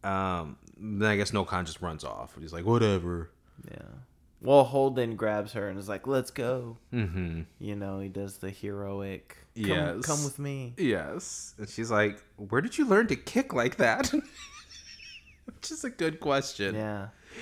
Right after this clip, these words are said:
Speaker 1: 'Cause he didn't just, like, grab him or punch him. Like, he karate kicked him. <laughs> Uh, and she's like, "Is that your secret?"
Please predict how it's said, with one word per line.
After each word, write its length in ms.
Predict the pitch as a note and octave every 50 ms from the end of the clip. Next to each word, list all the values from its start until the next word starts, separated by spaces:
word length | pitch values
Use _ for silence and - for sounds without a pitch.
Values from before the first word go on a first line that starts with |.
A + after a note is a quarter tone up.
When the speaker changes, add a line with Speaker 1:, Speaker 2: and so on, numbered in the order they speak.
| A3+ A3+ A3+ G3+ -
Speaker 1:
'Cause 100 | D#3 D3
he 60 | E3+
didn't 140 | G#3 A3 G3 F#3
just, 160 | F3+ E3+ -
like, 340 | C#3+ B2 A#2+ - - G#2 G2+
grab 380 | - G2+ G2+ G2 G2 G#2 G#2
him 160 | A2 A2 G2+
or 80 | F#2+ F2+
punch 340 | F2 - A2+ G#2+ G#2 - -
him. 100 | F2 D#2+
Like, 160 | E2+ F2 F2
he 120 | F#2+ G2+
karate 580 | G2 - - A2+ G#2+ G#2 G#2 G#2 A2 G#2+ G#2 G2
kicked 280 | - G2+ E2+ D2 - -
him. 440 | G#2+ - - - D#3 D#3 D#3+ F#3 - -
<laughs> 40 | - - - - _ _ _ _ _ _ - B3+ - - - _ _ _ _ _ _ _ _ - - _ _ _ - - - - - - - - - - - - - _ -
Uh, 160 | - A2 A2 G#2+
and 80 | G#2
she's 120 | - C3 A#2+
like, 100 | A2+ G2+
"Is 100 | G#2 F#2
that 160 | A2+ D3+ F#3
your 120 | E3+ D3+
secret?" 560 | C3+ - - C3 C3+ - - A3 A#3 A#3+ A3